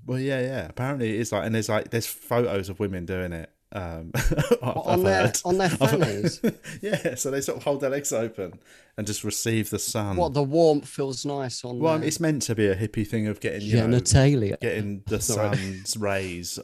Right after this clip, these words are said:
Speaker 1: onto your genitalia.
Speaker 2: Wonder if
Speaker 1: But
Speaker 2: it's
Speaker 1: there
Speaker 2: good
Speaker 1: is,
Speaker 2: for it,
Speaker 1: I
Speaker 2: maybe.
Speaker 1: weirdly listened to a podcast by accident. I didn't listen to, basically, I listened, I wanted to, I listened to one with that James Nestor who wrote that book called Breathe,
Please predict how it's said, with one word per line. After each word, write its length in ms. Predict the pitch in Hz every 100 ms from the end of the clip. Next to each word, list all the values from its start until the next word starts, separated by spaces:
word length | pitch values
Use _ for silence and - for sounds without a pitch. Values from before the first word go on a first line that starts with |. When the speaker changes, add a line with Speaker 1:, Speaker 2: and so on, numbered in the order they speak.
| -
Speaker 1:
onto 260 | 92 -
your 280 | 92 85 82
genitalia. 920 | - 101 90 87 - 98 92 78 73 73 _ _ _
Speaker 2:
Wonder 160 | 208 240
if 80 | -
Speaker 1:
But 60 | 151
Speaker 2:
it's 80 |
Speaker 1:
there 80 | 170
Speaker 2:
good 60 | 190
Speaker 1:
is, 120 | 196
Speaker 2:
for 180 | - 120
it, 40 | 107
Speaker 1:
I 100 | 113
Speaker 2:
maybe. 60 | 190
Speaker 1:
weirdly 720 | 190 214 208 90 80 82 113
listened 360 | 135 131 135 120
to 140 | 117
a 80 | 107
podcast 840 | - 127 - - 78 78 - - - _ _ _ _ - _ -
by 180 | 131
accident. 580 | 139 156 - - 104 95
I 160 | 110 120
didn't 180 | 165 151
listen 220 | 143 131
to, 20 |
basically, 280 | 143 143 135
I 40 |
listened, 300 | 151 - 135
I 60 | 131
wanted 180 | 160 156
to, 180 | 147 127
I 80 | 127
listened 280 | 151 165 139
to 80 | 139
one 180 | 123
with 140 | 123 123
that 180 | 117 -
James 320 | 123 113 110
Nestor 380 | 120 - - 92
who 120 | 85
wrote 180 | 87 98
that 180 | 90 -
book 200 | 101 -
called 160 | 98 87
Breathe, 440 | 104 87 80 95